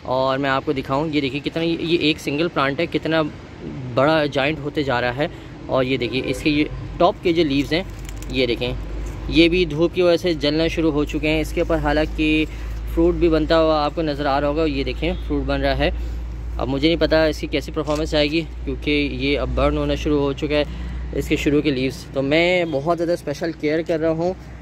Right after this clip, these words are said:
असर का time है, धूप चले जाती है, फिर भी उसके बाद आप देख लें। ये करेले की wine है, ये देखें नीचे से इसके पत्ते कैसे जलना शुरू हो चुके हैं। ये देखें, ये सब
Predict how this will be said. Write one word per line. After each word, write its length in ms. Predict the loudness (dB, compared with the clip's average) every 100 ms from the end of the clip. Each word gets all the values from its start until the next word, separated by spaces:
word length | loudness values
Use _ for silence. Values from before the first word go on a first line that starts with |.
| -16 -16 -16 -10 -4
असर 240 | 0 2
का 80 | 2
time 300 | 2 2 4
है, 240 | 4 2 -2 -16 -20 -20 -18 -10
धूप 220 | -2 -2
चले 280 | 2 4 6
जाती 300 | 4 2 2
है, 180 | 2 0 -4 -20 -20 -20 -6
फिर 120 | 0
भी 80 | 0
उसके 160 | 0 2
बाद 200 | 4 4
आप 100 | 2
देख 220 | -2 -4
लें। 160 | -4 -2
ये 140 | -4
करेले 380 | -2 -2 0 0
की 120 | 0
wine 300 | 0 2 2
है, 260 | 0 -2 -2 -12 -8
ये 140 | -4
देखें 220 | -4 -2 -4
नीचे 280 | -2 -2
से 220 | 2 0 0 -6 -16 -16 -14 -4
इसके 200 | -2 0
पत्ते 340 | 0 0 2 2
कैसे 320 | 2 2 0 -2 -14 -16 -16 -14 -12 2
जलना 320 | 4 6 4
शुरू 260 | 2 2
हो 180 | 2 2
चुके 260 | 0 -2 0
हैं। 300 | 0 -2 -4 -12 -18 -10
ये 160 | -4 -2
देखें, 260 | -2 -6 -8 -12 -8 -2
ये 80 | 4
सब 260 | 4 4